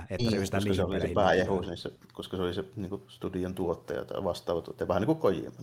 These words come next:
Speaker 1: Mm, esimerkiksi joo. Ja toinen tyyppi, joka myöskin oli,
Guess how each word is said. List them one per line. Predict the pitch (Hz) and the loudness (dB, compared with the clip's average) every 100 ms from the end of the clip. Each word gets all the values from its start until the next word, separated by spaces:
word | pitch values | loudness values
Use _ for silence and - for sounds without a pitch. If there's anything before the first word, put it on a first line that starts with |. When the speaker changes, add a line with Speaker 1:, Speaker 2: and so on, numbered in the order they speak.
| - | -6
Speaker 1:
Mm, | 180 196 | -4 -4
esimerkiksi | 208 180 160 113 92 - | -2 -2 0 -2 -4 -6
joo. | 85 82 - - - | -6 -6 -10 -20 -6
Ja | 101 101 101 - - - | 0 2 2 -2 -16 -2
toinen | 127 147 | 2 2
tyyppi, | 127 120 | 2 0
joka | 113 113 | 0 2
myöskin | 123 120 110 | 2 0 0
oli, | 95 92 | 0 -2